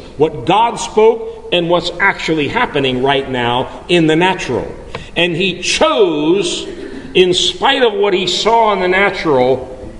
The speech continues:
to believe God. And as soon as that switch got turned on, God has some kind of an accounting system in heaven.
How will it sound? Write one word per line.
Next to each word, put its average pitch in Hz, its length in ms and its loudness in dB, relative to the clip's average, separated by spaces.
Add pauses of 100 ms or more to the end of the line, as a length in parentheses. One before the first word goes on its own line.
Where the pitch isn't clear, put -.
(420)
to 156 120 -4
believe 120 540 -4
God. 82 280 -8 (720)
And 180 100 6
as 175 140 2
soon 370 480 4
as 247 220 0
that - 500 -2
switch - 920 0 (400)
got - 340 0
turned 226 380 2
on, 135 540 0 (500)
God 226 220 4
has 208 180 0
some 220 200 0
kind 190 240 2
of 180 80 2
an 165 100 2
accounting 165 500 2
system 147 400 -2
in 131 120 0
heaven. 127 440 -2